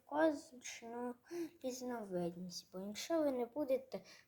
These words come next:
мати багато чудиків, то вам і не буде що знімати.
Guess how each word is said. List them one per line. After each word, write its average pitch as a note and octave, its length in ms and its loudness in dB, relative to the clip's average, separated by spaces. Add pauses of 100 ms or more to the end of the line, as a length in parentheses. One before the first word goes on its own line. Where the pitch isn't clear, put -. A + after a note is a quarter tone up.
мати B3 280 0
багато G3+ 520 -2
чудиків, G4+ 640 0
то D#4 100 2
вам F4 300 6
і D4 120 8
не C4 160 4
буде D4+ 340 6
що D4 280 0
знімати. A3+ 580 -2